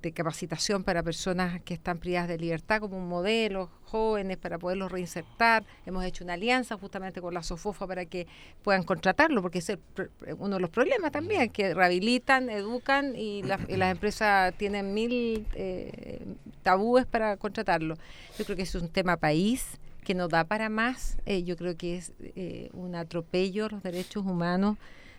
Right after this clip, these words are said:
eh, tremendo. Eh, y lo más, lo más difícil de esto es que la cantidad de personas que están, y gran tema,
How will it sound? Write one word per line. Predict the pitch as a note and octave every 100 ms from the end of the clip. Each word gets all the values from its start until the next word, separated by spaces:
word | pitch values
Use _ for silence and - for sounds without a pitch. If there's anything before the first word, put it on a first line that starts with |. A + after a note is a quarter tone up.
| -
eh, | F3 F3 E3 D#3+
tremendo. | E3 F3+ F#3 F#3+ F#3+ B3 D4
Eh, | F#3 E3+ D#3 D#3 - - - - -
y | F#3
lo | F3
más, | G3 A#3+ C4+
lo | G#3+ G3
más | G#3 A#3 B3 B3 A#3 G#3+ G#3+ -
difícil | F#3+ F#3 A#3+ G#3+ - A3
de | G#3
esto | G#3 - A#3+ C4 - - - -
es | F3+ -
que | E3+
la | E3+
cantidad | E3+ E3+ E3+ F3+ F3+
de | F3+ F3
personas | E3 - F#3+
que | -
están, | F3 - F#3+ F#3+ A3+
y | -
gran | D#3+ F3 G3
tema, | - A#3 F#3 F3+